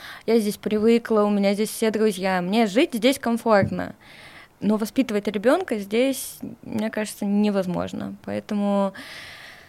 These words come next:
придется чем-то жертвовать.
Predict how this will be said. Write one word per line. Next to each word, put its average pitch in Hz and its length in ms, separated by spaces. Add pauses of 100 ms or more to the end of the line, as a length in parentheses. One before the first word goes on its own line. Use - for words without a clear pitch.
(340)
придется 185 920 (1120)
чем-то 185 320
жертвовать. - 640